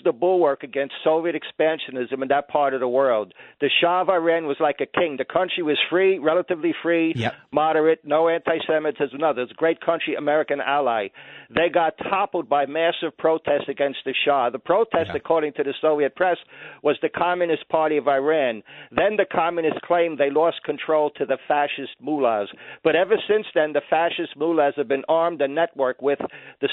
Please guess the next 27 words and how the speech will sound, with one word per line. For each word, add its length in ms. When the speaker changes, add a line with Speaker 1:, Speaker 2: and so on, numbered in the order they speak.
Speaker 1:
Soviet 360
Union. 480
So 220
this 220
is 200
ma-, 140
the, 360
the 80
Speaker 2:
Yeah. 180
Speaker 1:
guy 180
that, 200
the 100
mentor 600
and 200
advisor 720
to 120
Osama 580
bin 280
Laden 340
was 120
Ayman 320
al-Zawahiri. 960
Zawahiri 680
was 120
trained 300
by 120
the 100